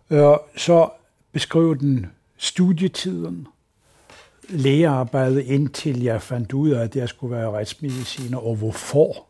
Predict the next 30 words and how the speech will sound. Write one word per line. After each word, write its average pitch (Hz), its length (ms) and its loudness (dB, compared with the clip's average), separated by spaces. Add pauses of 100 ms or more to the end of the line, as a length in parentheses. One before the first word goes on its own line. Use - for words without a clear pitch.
jeg 143 100 -6
skulle 135 320 -6
være 127 180 -4
retsmediciner. 131 800 -8 (600)
Og 170 120 0
derefter 156 480 4
så 165 160 0
fortsætter 147 640 -2
den 123 160 -4
så 123 240 -4
med 127 300 0 (180)
at 135 80 -4
fortælle 135 640 -2 (480)
enkelte, 143 920 2
skal - 260 -6
vi 123 80 -2
sige, 127 460 -2 (400)
nedslag 135 840 2 (240)
i 151 340 0 (420)
min 147 260 2
tid 147 240 -2
som 127 200 -4
retsmediciner. 127 840 -10 (300)
Forskellige 156 500 0
oplevelser, 139 640 0
jeg 135 100 -4
har 120 40 -4
haft 123 300 -6
undervejs, 127 720 -6 (600)
og 139 340 8